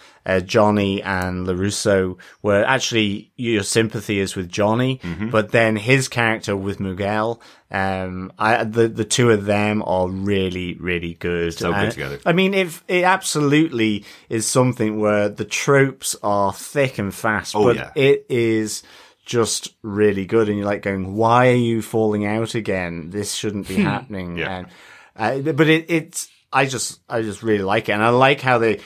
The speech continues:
Speaker 1: you know, they're, they're feeding it back into some of the original, um, Karate Kid movies
Speaker 2: Mm-hmm.
Speaker 1: and, and showing some of the, the scenes there and kind of then expanding on that. I, I
Speaker 2: Exactly.
Speaker 1: really, um,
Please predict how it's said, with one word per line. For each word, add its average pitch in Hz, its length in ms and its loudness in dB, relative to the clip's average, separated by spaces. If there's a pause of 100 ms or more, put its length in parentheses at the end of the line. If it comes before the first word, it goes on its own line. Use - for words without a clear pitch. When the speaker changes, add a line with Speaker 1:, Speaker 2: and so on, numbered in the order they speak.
(220)
Speaker 1:
you 127 80 -4
know, 110 120 2
they're, 107 220 2
they're 110 220 -2
feeding 131 580 0
it - 160 -4
back 104 300 -2
into 107 640 0
some 104 200 -2
of 92 80 -2
the 95 140 0
original, 107 760 2 (340)
um, 92 640 0 (200)
Karate 104 480 2
Kid 113 400 2
movies 110 680 2
Speaker 2:
Mm-hmm. 101 100 -2
Speaker 1:
and, 98 240 -2
and 92 120 -4
showing 101 200 -2
some 104 180 -4
of 95 60 -4
the, 95 140 -2 (200)
the - 80 -10
scenes 104 380 0
there 120 260 4
and 127 200 2
kind 143 160 4
of 139 100 2
then 131 160 2
expanding 117 880 -2
on 110 300 -2
that. 87 240 -2
I, - 40 -4
I - 40 -2
Speaker 2:
Exactly. 113 360 0
Speaker 1:
really, 123 540 4 (380)
um, 95 720 -2